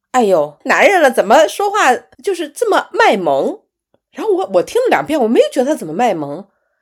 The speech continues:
然后也有人问说，“哎，他怎么就卖萌了？”他说，“他怎么那么喜欢用叠字啊，这么喜欢用叠字？”后来我想，确实啊，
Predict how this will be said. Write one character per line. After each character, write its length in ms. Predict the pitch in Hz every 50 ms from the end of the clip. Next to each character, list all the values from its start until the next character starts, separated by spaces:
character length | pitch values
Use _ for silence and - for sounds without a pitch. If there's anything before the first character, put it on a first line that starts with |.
| _ _ -
然 120 | - 214
后 60 | 254
也 240 | 240 202 196 185 240
有 100 | 269 202
人 160 | 147 143 151
问 140 | 180 170 151
说 120 | - 196 -
，“哎， 80 | 247
他 120 | 254 - 359
怎 160 | 320 - -
么 120 | - 135
就 100 | 165 214
卖 180 | 226 254 285 240
萌 300 | 196 160 139 110 127 156
了？” 200 | 165 - - _ _ _
他 80 | - 202
说 220 | 196 202 180 185 _ _ _ _ _ _ -
，“他 120 | - 415
怎 160 | 415 - 220
么 120 | 160 156 165
那 160 | 233 311 427
么 100 | 370 254
喜 220 | 233 - - -
欢 180 | - - 170 175
用 240 | 220 233 185 - - -
叠 240 | - 180 165 160 175
字 340 | 170 - 285 277 - - -
啊， 160 | - - 131 131
这 100 | - -
么 80 | 330 302
喜 140 | 254 - 156
欢 80 | 151
用 140 | 175 202 185
叠 240 | 175 - 139 110 131
字？” 320 | 147 - - 147 - _ _ _ _ _ _ _ _ _ _ -
后 80 | 403
来 100 | 359 349
我 200 | 349 302 226 214
想， 260 | 240 240 240 185 - _ _ _ _ _ _ _
确 460 | - - - - 427 440 392 311 247
实 400 | - - - - - - 160 175
啊， 380 | 240 240 214 170 120 - _